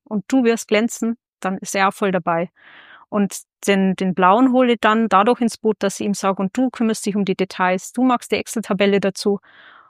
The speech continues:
und schaust, dass, ähm, alles, alle Themen, alle Risiken, alle anderen Themen betrachtet worden sind." Und dann sind alle begeistert. Aber man muss verstehen, dass jeder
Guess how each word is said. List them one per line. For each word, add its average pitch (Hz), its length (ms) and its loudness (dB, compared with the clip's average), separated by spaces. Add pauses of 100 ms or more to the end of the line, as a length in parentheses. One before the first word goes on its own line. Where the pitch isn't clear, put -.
(120)
und 208 180 -2
schaust, - 460 -2 (120)
dass, - 420 -4
ähm, 185 420 0
alles, 202 540 0
alle 233 300 2
Themen, 226 480 0
alle 208 320 2
Risiken, 220 400 -2
alle 202 440 0
anderen 202 380 -2
Themen 196 280 -6
betrachtet 196 500 -6
worden 185 220 -2
sind." 180 260 -8
Und 180 180 -10
dann 180 260 -8 (200)
sind 185 260 -8
alle 254 300 0 (320)
begeistert. 214 440 0
Aber 202 140 2
man 214 140 2
muss 285 200 2
verstehen, 269 560 0
dass - 280 -4
jeder 233 500 2